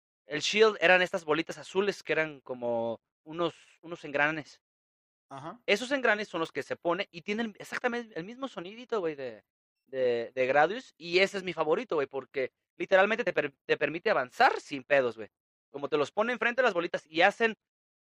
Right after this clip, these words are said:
Speaker 1: no estoy bien seguro si tenga una escala de daño, pero yo noté que si yo estaba bajando cincuenta y cuatro, por ejemplo, de un latigazo, esa madre bajaba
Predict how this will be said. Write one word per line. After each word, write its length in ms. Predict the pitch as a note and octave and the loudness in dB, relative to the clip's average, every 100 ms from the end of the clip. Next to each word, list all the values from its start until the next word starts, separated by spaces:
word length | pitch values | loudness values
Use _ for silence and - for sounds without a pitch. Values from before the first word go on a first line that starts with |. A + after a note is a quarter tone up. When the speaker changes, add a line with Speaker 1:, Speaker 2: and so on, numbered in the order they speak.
| _ | _
Speaker 1:
no 260 | E3+ E3+ A#3 | -14 -2 0
estoy 220 | B3+ D#4+ | 0 0
bien 160 | C#4+ D#4 | 0 0
seguro 440 | D4 B3 B3 C4 | -2 -2 2 2
si 260 | - - E3 | 2 -10 -6
tenga 240 | - G#3+ | -2 -2
una 140 | A#3 A#3 | -2 -4
escala 440 | - - G3+ G3+ | -4 4 6 6
de 120 | E3 | 4
daño, 240 | C#3 C#3+ A#2+ _ _ - | 2 2 0 _ _ 2
pero 420 | D3+ D3+ D3+ D3 | 6 6 6 4
yo 120 | E3+ | 4
noté 300 | G3+ - G3 | 2 2 0
que 200 | - F#3 | 2 -2
si 220 | D3+ D#3 D3 | -2 -6 -4
yo 100 | F#3 | -2
estaba 240 | A3+ A3 | 2 4
bajando 320 | F#3 F#3+ G#3+ | 4 2 -2
cincuenta 300 | - D#3+ C#3 | -4 -8 -6
y 20 | C#3 | -2
cuatro, 200 | G3 G3+ | -2 -2
por 80 | D3+ | -6
ejemplo, 360 | E3+ E3+ D#3+ | -6 -4 -4
de 120 | C3 C3+ | 0 -2
un 60 | |
latigazo, 480 | F#3+ G#3 G3+ G3+ A3 | -2 -4 0 0 0
esa 160 | F3+ E3+ | -6 -2
madre 180 | D#3 D#3 | -2 0
bajaba 460 | B2 C#3+ D3+ C3 | 0 2 2 0